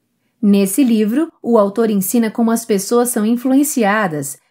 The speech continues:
mesmo não acreditando nessa possibilidade.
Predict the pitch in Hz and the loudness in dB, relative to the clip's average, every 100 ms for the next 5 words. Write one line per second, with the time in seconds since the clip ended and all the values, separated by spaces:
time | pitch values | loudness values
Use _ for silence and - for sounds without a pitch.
0 | _ 233 294 427 403 320 269 233 247 233 | _ 0 0 0 0 2 2 0 0 -2
1 | 233 196 180 196 254 277 294 294 - 247 | -2 -2 -2 0 2 2 2 -2 -2 -4
2 | 240 247 269 320 196 160 151 151 - | -2 0 0 0 0 -2 -6 -10 -16